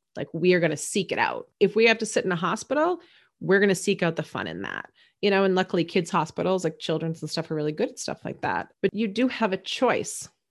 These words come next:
And that's kind of, you know, so that's one of, one of many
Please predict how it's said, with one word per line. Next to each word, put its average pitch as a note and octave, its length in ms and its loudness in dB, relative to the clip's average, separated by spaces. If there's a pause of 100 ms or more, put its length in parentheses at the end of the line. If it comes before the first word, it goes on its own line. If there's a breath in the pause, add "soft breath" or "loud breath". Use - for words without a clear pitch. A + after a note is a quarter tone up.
(300)
And E3+ 200 0
that's F3 300 2
kind E3 260 -2
of, D3+ 220 0
you F3+ 60 0
know, D3+ 100 0
so A3 160 -4
that's D4+ 220 -4
one A3+ 180 4
of, G3+ 240 2 (340 soft breath)
one D4 120 -2
of - 120 -8
many F#3+ 400 0